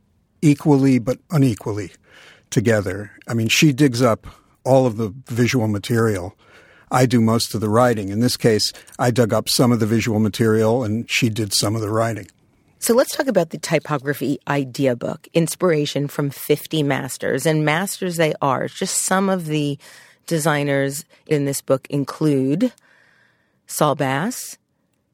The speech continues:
Speaker 2: Alvin Lustig, Alan Fletcher, Paula Scher, Herb Llewellyn, Zuzanna Licco, Seymour Quast, Nicholas Troxler, Stephen Doyle,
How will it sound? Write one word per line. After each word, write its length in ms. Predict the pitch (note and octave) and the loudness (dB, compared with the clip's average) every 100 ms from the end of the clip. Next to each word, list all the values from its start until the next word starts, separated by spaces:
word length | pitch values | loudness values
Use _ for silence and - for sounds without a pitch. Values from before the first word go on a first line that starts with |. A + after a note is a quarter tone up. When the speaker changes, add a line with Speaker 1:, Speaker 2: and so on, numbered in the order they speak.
| _ | _
Speaker 2:
Alvin 280 | D3+ D3 C3+ | 0 0 0
Lustig, 500 | C3 C3+ - A3+ A#3+ - - | -2 -4 -2 -2 -2 -6 -4
Alan 260 | C#3 C3 | -2 -2
Fletcher, 560 | B2+ - C3+ - - A#3+ | -4 -4 -4 -4 -4 -4
Paula 360 | - - C#3 | -4 -6 -6
Scher, 680 | C#3+ - - C#3 D3+ F#3+ A3 - _ | -6 -6 0 0 0 -2 -6 -12 _
Herb 240 | - D3 B2+ | -4 -4 -2
Llewellyn, 720 | C3+ D3+ F3 G3 G3+ G3+ G#3+ _ _ _ _ _ _ | -2 0 0 0 0 0 -2 _ _ _ _ _ _
Zuzanna 420 | D3+ D3+ C#3+ C3 C3 | -2 0 0 -2 0
Licco, 680 | D#3+ G#3 G#3+ G3+ F#3+ F#3 | 0 0 2 4 4 0
Seymour 400 | F3 - E3+ C#3+ | -2 -2 -2 -2
Quast, 560 | C#3 - F#3+ G3 G3+ - | -4 0 2 2 -2 -4
Nicholas 460 | E3+ D#3+ C#3 C3 - | -4 -2 -6 -8 -2
Troxler, 640 | G3+ G#3 - - F#3 E3+ | 0 0 -4 -2 -2 -2
Stephen 420 | - - C3+ C#3 | -8 -8 -6 -6
Doyle, 560 | C3 G3+ G3 F#3 F3 | 0 4 4 4 0